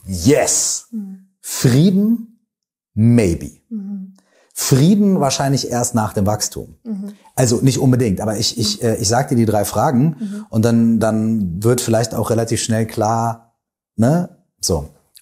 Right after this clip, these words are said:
Speaker 1: Und es klingt harmlos, aber es hat echt eine krasse, da steckt ganz viel drin. Wenn wir beide uns miteinander das machen würden, dann wäre die erste, wir machen's einfach mal, ja? Hast du
Speaker 2: Ja,
Speaker 1: Bock?
Speaker 2: ja.
Speaker 1: Okay.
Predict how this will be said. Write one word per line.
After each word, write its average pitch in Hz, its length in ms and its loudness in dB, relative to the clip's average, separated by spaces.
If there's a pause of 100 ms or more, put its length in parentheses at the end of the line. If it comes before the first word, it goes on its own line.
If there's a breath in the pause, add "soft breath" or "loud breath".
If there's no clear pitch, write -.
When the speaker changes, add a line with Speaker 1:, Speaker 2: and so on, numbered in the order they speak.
Speaker 1:
Und 127 80 2
es 127 120 0
klingt 175 340 0
harmlos, 156 500 0
aber 120 120 -4
es - 120 -2
hat - 220 -8
echt 147 220 -4
eine 131 60 -2
krasse, 127 460 -4 (220 soft breath)
da 101 80 -4
steckt 120 200 -2
ganz 131 200 0
viel 120 120 -2
drin. 92 320 -4 (1000 loud breath)
Wenn 101 120 4
wir 139 120 4
beide 139 180 2
uns 120 160 -2
miteinander 107 720 0
das - 160 -4
machen 95 260 0
würden, 67 340 -10 (680 soft breath)
dann 95 160 4
wäre 110 120 6
die 113 100 0
erste, 143 800 -2 (240)
wir - 100 2
machen's 175 200 2
einfach 90 240 -6
mal, 78 180 -10
ja? 101 60 -4
Hast 135 120 0
du - 60 2
Speaker 2:
Ja, 117 120 2
Speaker 1:
Bock? - 140 -6 (160)
Speaker 2:
ja. 220 220 -16 (240)
Speaker 1:
Okay. - 460 -4